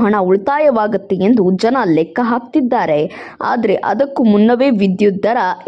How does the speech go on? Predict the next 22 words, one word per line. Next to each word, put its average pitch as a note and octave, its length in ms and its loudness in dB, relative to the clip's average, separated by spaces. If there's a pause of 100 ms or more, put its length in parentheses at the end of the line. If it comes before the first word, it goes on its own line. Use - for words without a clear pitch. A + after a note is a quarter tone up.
(100)
ಏರಿಕೆ B3 320 0 (160)
ಶಾಕ್ - 400 -2 (160)
ಜನರನ್ನ C4+ 400 2 (260)
ಕಂಗೆಡಿಸಿದೆ. A3+ 600 0 (760)
ಜೂನ್ E4 300 4 (100)
ತಿಂಗಳಲ್ಲಿ B3+ 520 2 (220)
ಬಿಲ್ B3 200 4 (140)
ಕೈ A3 120 2 (200)
ಸೇರುತ್ತಿದ್ದಂತೆಯೇ G3 840 2 (140)
ಗ್ರಾಹಕರ G3 420 -2 (120)
ಕೈಗೆ F#3 260 0 (120)
ಶಾಕ್ F3+ 300 -4
ಹೊಡೆದಂತಾಗಿದೆ. A3+ 680 -2 (140)
ಯಾಕಂದ್ರೆ G3 480 0 (460)
ಕಳೆದ B3+ 220 0 (100)
ತಿಂಗಳು C4 280 2 (100)
ಕಟ್ಟಿದ A#3 320 -2 (180)
ಬಿಲ್ಗೂ A3+ 320 0 (200)
ಈ C4+ 40 2 (120)
ತಿಂಗಳು A#3+ 300 4 (100)
ಬಂದಿರೋ A3 320 2 (120)
ಬಿಲ್ಗೂ G#3+ 280 2